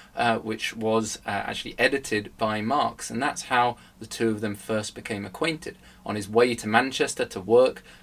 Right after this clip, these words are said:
uh, in his family business in eighteen forty-two, uh, he popped in to see Marx along the way, and, uh, actually the two didn't get along initially because, uh, Marx,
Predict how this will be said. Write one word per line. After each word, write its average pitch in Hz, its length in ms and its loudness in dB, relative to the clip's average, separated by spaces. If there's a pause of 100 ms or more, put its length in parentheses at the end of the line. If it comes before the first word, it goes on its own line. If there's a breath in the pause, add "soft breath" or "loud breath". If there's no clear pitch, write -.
uh, 110 260 0
in 135 160 0
his 131 160 -4
family 120 300 0
business 117 460 -2
in 110 140 -10
eighteen 113 340 -4
forty-two, 120 640 -6 (340 loud breath)
uh, 110 140 0
he 110 160 -10
popped - 420 -6
in 120 320 0 (180 loud breath)
to - 100 -12
see 98 320 -4
Marx 127 480 2
along 107 280 -2
the 101 60 -6
way, 151 360 8 (340 loud breath)
and, 123 320 0
uh, 120 200 6
actually 147 300 2
the 110 60 -10
two 139 220 0
didn't 123 240 0
get 113 160 0
along 143 280 2
initially 107 520 -2
because, 107 540 -4 (260 loud breath)
uh, 104 300 2
Marx, 113 580 4